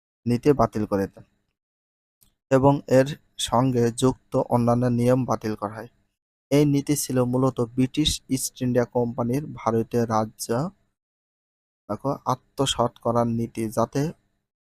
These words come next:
অপুত্রক উত্তরাধিকারবিহীন রাজাদের রাজ গ্রাস করার জন্য দত্তক নেয়ার সুযোগ বন্ধ করা হয়।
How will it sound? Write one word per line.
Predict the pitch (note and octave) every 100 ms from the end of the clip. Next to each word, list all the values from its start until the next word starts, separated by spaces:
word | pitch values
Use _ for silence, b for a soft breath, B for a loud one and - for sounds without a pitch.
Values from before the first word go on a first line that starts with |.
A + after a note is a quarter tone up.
| -
অপুত্রক | A#2 - D3+ - C3+ B2+ C3+ _
উত্তরাধিকারবিহীন | C3 B2+ - C3 B2+ B2 - A#2 A#2+ B2 B2 C#3+ - _ _ -
রাজাদের | A2 A2+ A#2 A#2 B2 B2
রাজ | A#2+ A#2 A#2+ A#2 - - _ _ _ A2+
গ্রাস | A#2 A#2+ -
করার | - A2+ A2+
জন্য | A#2 A2 G#2+
দত্তক | G#2+ A#2 _ - C3 A#2+
নেয়ার | A#2 A#2
সুযোগ | C3 - A#2 A#2+ A#2+ A2+
বন্ধ | A2 A2
করা | G#2+ G#2+ G#2+
হয়। | G#2+ -